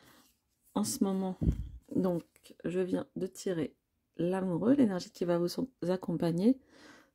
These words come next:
tout le long du mois de novembre. Donc, avec, euh, l'amoureux, on voit... Je vous l'approche, qu'on est plus particulièrement sur une carte de choix, hein, je vous rappelle,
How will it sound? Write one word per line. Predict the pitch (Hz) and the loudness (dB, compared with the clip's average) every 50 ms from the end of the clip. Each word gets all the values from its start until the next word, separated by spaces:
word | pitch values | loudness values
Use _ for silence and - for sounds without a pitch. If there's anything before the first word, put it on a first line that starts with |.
| _ - | _ -4
tout | - 214 220 | 0 2 4
le | 196 190 | 4 4
long | 185 196 214 247 - - _ _ - | 4 4 4 2 2 0 _ _ -6
du | 185 185 185 | -4 -2 0
mois | 190 196 214 254 - | 0 2 0 0 0
de | - 180 196 | 0 0 2
novembre. | 208 214 208 185 175 165 156 156 165 - - - - - - - _ _ _ _ - - - - - _ - - - _ - - - - - - - - - - | 4 4 4 4 4 2 2 2 2 0 -2 -4 -4 -10 -18 -20 _ _ _ _ -20 -20 -20 -20 -20 _ -20 -20 -20 _ -16 -16 -16 -16 -20 -20 -20 -14 -4 0
Donc, | 190 190 185 196 | 0 2 2 4
avec, | 196 196 226 240 - - - | 4 4 4 2 2 4 2
euh, | 214 202 202 196 196 | 4 4 4 4 4
l'amoureux, | 208 208 208 208 214 202 202 233 262 285 277 - | 4 4 4 4 4 6 6 8 8 8 6 4
on | - 208 | 0 0
voit... | 202 190 185 190 196 208 220 233 247 262 285 - - _ _ _ _ - 123 - - - | 0 0 -2 -2 -2 0 2 4 4 4 2 0 -4 _ _ _ _ -12 -12 -12 -12 -14
Je | 175 - | -14 -12
vous | - 185 | -10 -8
l'approche, | 175 175 170 - - - - 240 247 254 - - - - _ _ _ _ _ _ _ _ _ _ _ _ _ _ _ _ _ _ _ _ _ _ _ _ _ _ _ _ _ _ _ _ _ - - | -6 -6 -6 -8 -8 -8 -4 -4 -4 -4 -6 -12 -18 -20 _ _ _ _ _ _ _ _ _ _ _ _ _ _ _ _ _ _ _ _ _ _ _ _ _ _ _ _ _ _ _ _ _ -10 -2
qu'on | - 202 208 | 0 4 6
est | 214 233 262 269 262 | 8 10 10 10 8
plus | 254 - 262 240 | 8 6 4 2
particulièrement | 226 202 - - 190 - - 196 202 196 190 208 233 262 277 | 2 2 -4 -6 -8 -4 -2 0 0 0 2 2 2 2 2
sur | - - - 202 | 0 0 -2 0
une | 196 196 196 190 | 0 0 -4 -2
carte | - - 233 240 - - - | 0 0 0 0 -2 -4 -4
de | 180 170 180 175 175 | -2 -2 -2 -2 -4
choix, | - - - - 196 202 | -6 -8 -4 -2 0 0
hein, | 220 202 196 208 214 | 0 0 0 -2 -4
je | 208 - | -4 -2
vous | 185 180 | 0 0
rappelle, | 180 165 160 165 - - 208 226 233 | 0 0 -2 -2 -2 0 2 2 2